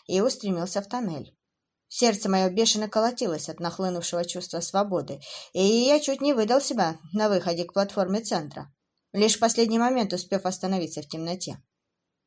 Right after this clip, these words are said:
Выждав, пока все покинут платформу,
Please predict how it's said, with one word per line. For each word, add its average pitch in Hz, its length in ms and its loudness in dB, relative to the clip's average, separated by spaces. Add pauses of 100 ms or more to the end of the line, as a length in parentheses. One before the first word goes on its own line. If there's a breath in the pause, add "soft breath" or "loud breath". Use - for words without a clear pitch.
(800)
Выждав, 170 720 -4
пока 175 220 -2
все 170 180 -6
покинут 160 420 -8
платформу, 180 600 0